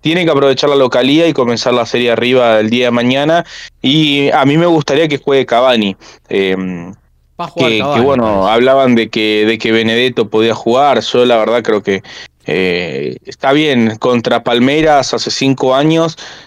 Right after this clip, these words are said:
Speaker 1: hizo un partidazo en la cancha de Boca, metió dos goles impresionantes, pero fue hace cinco años y, y hoy en día el nivel de Benedetto está realmente muy bajo.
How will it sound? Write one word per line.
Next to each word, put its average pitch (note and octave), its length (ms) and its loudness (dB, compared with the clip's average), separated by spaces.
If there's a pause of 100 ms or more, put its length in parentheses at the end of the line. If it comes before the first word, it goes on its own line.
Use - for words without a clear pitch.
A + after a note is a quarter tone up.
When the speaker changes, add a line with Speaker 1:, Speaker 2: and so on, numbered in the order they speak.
(280)
Speaker 1:
hizo B2+ 360 0
un B2+ 160 2
partidazo B2+ 580 0
en B2 40 0
la A2+ 80 0
cancha A#2+ 280 0
de A2+ 40 2
Boca, D3+ 400 0
metió A#2 340 0
dos A#2+ 220 2
goles A#2+ 400 0
impresionantes, B2 1000 -2 (380)
pero A2+ 180 0
fue D3+ 140 -2
hace D3 140 -2
cinco C#3+ 420 0
años F#3 380 2 (380)
y, A2+ 380 0
y A#2+ 180 2
hoy C#3 160 4
en C3 120 2
día C#3+ 140 2
el C3+ 80 2
nivel B2 220 2
de B2 100 2
Benedetto A#2 380 0
está A2 500 2
realmente A2+ 480 0
muy C3+ 320 2
bajo. D#3 420 0